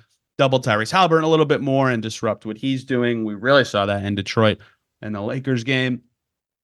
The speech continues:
Like, as te-, now I think there's enough sample for teams to have different scouting reports, right?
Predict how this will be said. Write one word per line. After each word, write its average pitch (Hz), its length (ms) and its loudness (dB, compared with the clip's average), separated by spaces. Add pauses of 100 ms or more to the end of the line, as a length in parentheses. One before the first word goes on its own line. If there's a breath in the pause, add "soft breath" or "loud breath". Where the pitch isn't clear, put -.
Like, 131 160 2
as 151 260 2
te-, - 200 -8
now 160 280 2
I 170 100 4
think 165 140 0
there's 151 140 2
enough 143 160 -2
sample 123 300 -6
for 120 120 -4
teams 117 260 -6
to 113 100 -4
have 107 100 -2
different 110 300 -6
scouting 98 320 -4
reports, 98 360 -14
right? 107 240 -4